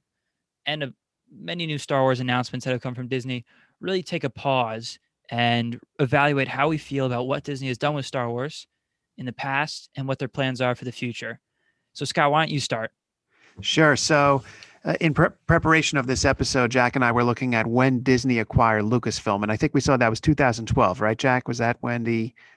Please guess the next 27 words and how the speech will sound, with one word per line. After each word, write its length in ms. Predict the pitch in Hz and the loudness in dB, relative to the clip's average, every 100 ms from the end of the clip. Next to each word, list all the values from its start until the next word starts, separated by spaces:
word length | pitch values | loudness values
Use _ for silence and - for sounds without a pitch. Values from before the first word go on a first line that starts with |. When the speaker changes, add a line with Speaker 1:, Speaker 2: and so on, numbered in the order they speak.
| _ | _
Speaker 2:
acquisition? 580 | 127 123 123 127 139 127 - | -4 0 0 0 -2 -4 2
Yep. 160 | 139 - _ - - - - - | 0 0 _ -20 -20 -20 -20 -14
So 480 | - 180 165 160 - _ | 0 4 6 4 0 _
when 200 | 147 180 | 2 4
that 220 | 220 262 | 2 2
was 220 | 233 156 | 4 6
announced, 420 | 139 123 127 117 127 | 4 4 4 2 2
I 80 | |
vividly 500 | 127 131 190 190 175 | 2 6 6 6 6
remember 460 | 151 135 127 127 123 | 6 6 4 4 4
that 240 | 113 110 | 4 2
day. 180 | - 113 | 2 0
You 120 | 107 | 2
don't 160 | 135 165 | 2 2
remember 360 | 156 147 135 127 | 4 2 2 2
many 240 | 127 123 | 0 0
days 320 | 117 120 117 | 0 0 0
that 160 | 120 107 | -2 -4
were 120 | 113 | -2
now 340 | 107 104 104 - - | -2 0 -2 -4 -8
about 260 | 120 110 | -2 0
nine 300 | 107 113 113 | 0 0 0
years 240 | 113 113 110 | -2 -4 -4
ago, 200 | 107 95 | -4 -2
but 140 | 104 | 2
I 80 | 110 | 2
remember 720 | 113 113 135 151 143 127 123 | 0 0 0 2 4 4 2